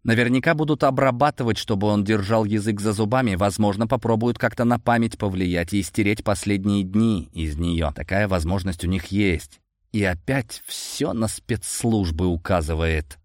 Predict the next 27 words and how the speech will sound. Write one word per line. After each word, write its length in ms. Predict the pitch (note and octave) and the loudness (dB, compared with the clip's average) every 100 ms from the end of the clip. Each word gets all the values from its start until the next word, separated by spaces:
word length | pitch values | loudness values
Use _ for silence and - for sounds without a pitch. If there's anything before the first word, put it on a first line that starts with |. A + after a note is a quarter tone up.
| _ - | _ -6
«Да 400 | F2+ F2 F2 F2+ | -2 2 4 4
нет, 380 | F2+ E2 C2+ D2+ | 2 -2 -4 -4
это 280 | F2 - F#2+ | -4 0 0
уже 340 | F#2 F2 F2+ | 0 0 -2
как 240 | G2 F2+ | -2 -6
полный 420 | - F2+ F#2 F#2+ F#2 | -2 0 2 0 0
бред 260 | F2 D#2+ | 0 0
звучит», 580 | D2 E2+ D#2+ D2+ C2 - _ - | 0 -2 -2 -6 -10 -16 _ -4
не 180 | A2 F#2 | 0 0
согласился 760 | - F2 F2+ E2+ F2 E2+ E2+ | 0 0 2 2 0 -2 -2
с 100 | E2+ | -4
ним 240 | F#2 E2+ D#2+ | -2 0 0
Дмитрий, 500 | F2+ A2 A2 F#2+ F2 | 2 0 0 -2 -2
и 240 | - F#2+ | 0 -2
тут 260 | E2+ D#3 A2+ | 0 -2 2
у 40 | |
него 420 | G#2+ G2 G2+ F#2+ - - | 2 2 2 0 -4 -8
зазвонил 680 | F#2+ G#2+ F#2+ G2+ G#2 F#2+ F2+ | -2 0 2 2 2 0 -2
телефон. 520 | G#2 G2 F2+ C#2+ C2+ - - | 0 0 -2 -4 -8 -8 -4
Взглянув 540 | G2 G#2 C3 D3+ B2+ | 0 2 2 2 0
на 180 | C3 B2+ | 2 2
экран, 460 | A2 C#3 C3+ B2+ - _ _ - | 2 2 2 0 -6 _ _ -2
он 240 | G#2+ G#2+ | 0 0
все 240 | - B2 A#2+ | 0 0 2
же 160 | A2+ | 2
решил 440 | G#2 G2+ - G#2+ G#2 | 2 0 0 0 0
ответить. 640 | G2+ - F#2 D#2+ D2 - | -2 0 -2 -2 -10 -14